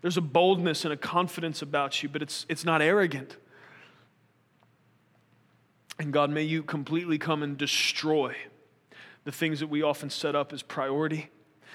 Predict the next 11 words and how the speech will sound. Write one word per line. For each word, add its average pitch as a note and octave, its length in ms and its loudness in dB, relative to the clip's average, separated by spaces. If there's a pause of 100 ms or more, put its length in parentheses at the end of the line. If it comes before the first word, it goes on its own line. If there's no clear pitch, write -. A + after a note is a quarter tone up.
(140)
May C#3 100 -2
our C3 120 2
passions D3 540 2
and C#3+ 80 -4
our C3 100 -2
pursuits - 840 -6
be C3+ 140 -8
completely C#3 600 -4
turned C#3 400 -6
in C#3 240 -8
towards B2+ 680 -8